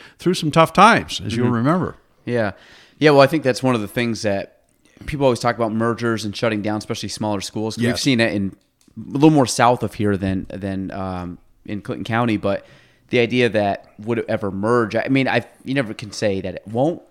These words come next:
Speaker 2: but your hope is that it doesn't. But I think Chazy is different in the sense that it has a lot of alumni support, a lot of community support,
Speaker 1: It does.
Speaker 2: where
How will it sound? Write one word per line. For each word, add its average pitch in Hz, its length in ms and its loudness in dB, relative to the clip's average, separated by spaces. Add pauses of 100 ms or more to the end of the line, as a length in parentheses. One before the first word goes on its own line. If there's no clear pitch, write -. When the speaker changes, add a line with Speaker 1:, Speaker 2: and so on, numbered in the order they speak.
(140)
Speaker 2:
but 104 340 0 (400)
your 117 120 -2
hope 165 200 6
is 131 80 -2
that 123 140 2
it 101 80 -6
doesn't. 107 260 0
But 101 100 -4
I 98 40 -4
think 117 260 -8
Chazy 113 380 -4
is 98 100 -6
different 104 280 -6
in 101 40 -6
the 98 60 -6
sense 104 240 -6
that 95 80 -8
it - 40 -8
has 98 160 -8
a 95 60 -12
lot 98 200 -4
of 90 100 -10
alumni 101 320 -4
support, 101 400 -8
a - 20 -6
lot 95 100 -8
of 92 60 -12
community 101 280 -6
support, 98 340 -6
Speaker 1:
It 98 100 0
does. 92 300 2
Speaker 2:
where - 80 -20